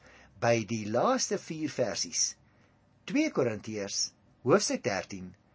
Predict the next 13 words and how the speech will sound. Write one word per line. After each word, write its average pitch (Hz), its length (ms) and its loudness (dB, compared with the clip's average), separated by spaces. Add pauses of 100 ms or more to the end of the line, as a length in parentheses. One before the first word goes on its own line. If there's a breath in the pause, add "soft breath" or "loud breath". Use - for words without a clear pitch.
(200)
vers 117 340 4
elf 139 380 2 (280)
tot 117 160 0
dertien, 131 460 0 (420 soft breath)
hier 131 280 0 (120)
in 104 180 -6 (220)
hierdie 123 320 0
wonderlike 151 480 4
boek 107 200 -4
wat 98 120 0
ons - 140 -8
gelees 85 340 -8
het. - 200 -20